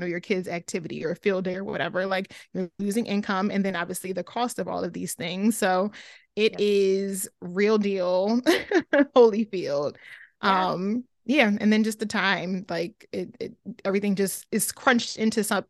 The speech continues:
Speaker 1: such a small period of time. I'm just like, "Y'all had all year." <laughs>
Speaker 2: Right.
Speaker 1: For a lot of these things. Obviously, field day and field trip, some of those things can't be until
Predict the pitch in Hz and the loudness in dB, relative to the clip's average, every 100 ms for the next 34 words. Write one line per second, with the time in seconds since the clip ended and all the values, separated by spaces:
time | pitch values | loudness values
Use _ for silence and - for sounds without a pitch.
0 | - 220 208 190 - - 190 185 190 196 | -6 -4 -2 -4 -4 -4 -2 -2 0 -2
1 | 202 - 190 202 233 202 202 190 190 - | -2 -2 0 0 0 0 -2 -4 -4 -10
2 | _ _ - 277 311 302 254 285 277 269 | _ _ 0 0 2 2 2 2 2 0
3 | 277 165 190 - - - 330 311 349 311 | -2 -4 -10 -18 -20 2 4 6 4 4
4 | - - - - 294 302 196 - - _ | 0 -12 -12 -8 -2 0 -2 -8 -16 _
5 | 254 240 226 226 214 240 220 226 196 196 | 6 8 8 6 4 0 2 0 2 4
6 | 415 359 294 262 - 240 240 226 220 220 | 4 4 2 -2 2 4 4 2 2 2
7 | 214 214 202 202 - 208 - 214 202 202 | 0 -4 -4 -4 -4 -4 -2 0 2 0
8 | 208 208 202 - 190 185 190 185 185 190 | 0 -2 -2 -2 -2 -2 -2 -2 -2 -2
9 | 175 160 185 | -2 -2 -4